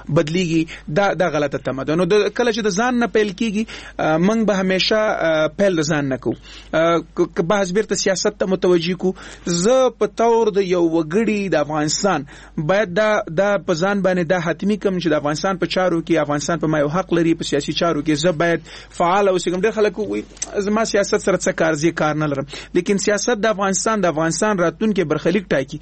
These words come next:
په دې کې باید زه د ګډون دپاره خپل هلې ځلې شروع کړم. حد اقل د چارو په اړوند معلومات ترلاسه کول د، د لومړی قدم دی. د هغې نه وروسته د چارو په اړه باندې خپل نظر ورکول. اوس راځو، د، د، د،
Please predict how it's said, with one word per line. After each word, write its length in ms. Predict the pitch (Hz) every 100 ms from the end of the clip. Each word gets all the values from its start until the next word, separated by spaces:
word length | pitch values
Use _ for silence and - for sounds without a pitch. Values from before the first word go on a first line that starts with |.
| - -
په 60 | 185
دې 140 | 180 277
کې 60 | 220
باید 160 | 214 180
زه 100 | 214
د 120 | 185 170
ګډون 280 | 170 214 196
دپاره 240 | 185 165 156
خپل 160 | 170
هلې 220 | 160 160 151
ځلې 140 | 151 143
شروع 180 | 151 143
کړم. 140 | 156 151 - - -
حد 280 | 196 170 160 202
اقل 300 | 202 262 254
د 120 | 202 190
چارو 260 | 226 226 202
په 120 | 196 180
اړوند 260 | 196 190 175
معلومات 420 | 165 170 190 208 180
ترلاسه 340 | 165 156 170
کول 280 | 165 190 165
د، 160 | 170 160 139
د 160 | 151 175 160
لومړی 340 | 156 175 175 151
قدم 260 | 143 143
دی. 80 | 139
د 300 | - - -
هغې 180 | 185 233
نه 60 | 226
وروسته 220 | 220 220
د 140 | 190 202
چارو 220 | 214 202
په 100 | 180 202
اړه 100 | 185
باندې 140 | 165 160
خپل 200 | 185 180 160
نظر 240 | 175 226
ورکول. 360 | 185 147 156 139 - - - -
اوس 240 | 285 302 285
راځو، 320 | 247 226 277 254 190 180 175 - 175 165 165 160 156
د، 180 | 160 147 156
د، 20 | 156
د، 20 | 156